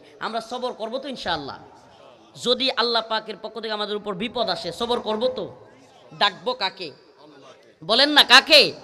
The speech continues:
আরে এই দুনিয়ার সমস্ত ক্ষমতাসীনদের কাছে চাইবেন, লাভ হবে না। চাইবেন, অল্প পাবেন,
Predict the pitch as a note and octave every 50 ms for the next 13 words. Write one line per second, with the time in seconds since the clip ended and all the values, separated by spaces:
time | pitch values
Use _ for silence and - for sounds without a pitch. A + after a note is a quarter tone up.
0 | - - - - - - - - - - - - E4+ A4+ A4+ A4 G#4+ G4+ D4 G3+
1 | G#4 A4 A#4 A4+ G#4+ G4+ F4 - - - F4+ G4 A#4 B4 A#4 - - - A4 F#4+
2 | - G4 G4 F4+ - F4 D#4+ E4+ E4+ E4 E4+ E4 - D4+ C#4+ D4+ D4 - D4+ D4
3 | C#4 B3 B3 C#4 C4 A3+ F3 C3 - - - _ _ _ _ _ _ _ _ _
4 | _ _ _ _ _ _ _ _ _ _ _ _ _ _ _ F3 C4 E4 F#4+ E4+
5 | - F#4 F4 E4+ E4 D#4 C#4+ A#3+ E3+ - - - - - _ _ _ _ _ _
6 | _ - F4 G4 G#4+ G#4 A4+ A4+ G#4+ G4 D4+ G#3 F3 - - - E4+ G4 G4 D4+
7 | - G4+ D#4+ F4+ F4+ F4 F4+ E4+ D#4 C4 F3+